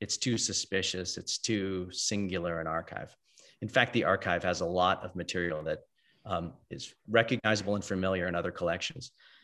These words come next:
Gellert always talked that down and talked up the protest content. And this was actually something that backfired. You know, this ended up being, uh, something that put a target on his back.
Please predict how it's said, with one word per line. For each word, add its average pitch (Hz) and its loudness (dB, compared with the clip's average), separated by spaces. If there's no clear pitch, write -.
Gellert 120 8
always 110 4
talked 107 0
that 95 2
down 101 2
and 104 -2
talked 92 2
up - 2
the - -2
protest - -2
content. - -8
And 101 0
this 127 4
was 110 4
actually 104 4
something 104 2
that 92 2
backfired. 78 2
You 98 -6
know, 90 0
this 98 -2
ended 101 0
up - 0
being, 95 0
uh, - -4
something 104 0
that 92 -2
put 95 -2
a - -4
target 101 2
on 82 -4
his 85 -10
back. - -6